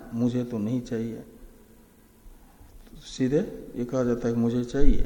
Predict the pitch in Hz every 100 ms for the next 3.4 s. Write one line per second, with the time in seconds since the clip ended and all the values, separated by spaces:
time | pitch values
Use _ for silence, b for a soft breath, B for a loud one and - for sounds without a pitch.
0 | - - - - - - 151 143 131 127
1 | 127 123 143 - - 123 - 127 123 123
2 | 123 117 113 113 113 104 110 107 104 -
3 | - - 208 104